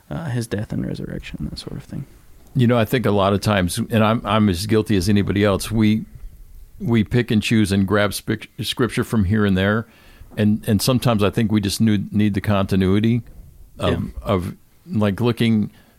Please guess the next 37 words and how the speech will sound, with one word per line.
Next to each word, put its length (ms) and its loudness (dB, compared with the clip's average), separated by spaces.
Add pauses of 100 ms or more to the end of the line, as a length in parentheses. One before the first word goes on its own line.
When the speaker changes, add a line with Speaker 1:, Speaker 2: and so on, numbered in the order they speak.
(160)
Speaker 2:
at 140 0
John's 340 0
writing, 460 0 (200)
you 120 -2
know, 120 0
from 180 -4
thirty 280 0
thousand 400 0
feet 360 -2 (400)
Speaker 1:
Yeah. 160 -4
Speaker 2:
and 140 0
see 200 0
his 120 -2
purpose, 640 -4 (600)
um, 460 -2 (160)
so 180 2
that 160 2
we'll 160 2
believe. 520 0 (580)
And 320 0 (220)
because 320 0
I 100 4
think 280 0 (160)
a 100 0
lot 220 2
of 80 -2
times, 540 0 (840)
um, 440 -2 (340)
we 180 2
wouldn't 300 0
focus 440 0
on 180 2
the 60 -2
covenant 460 0
part 240 0
of 80 -4
it. 160 -6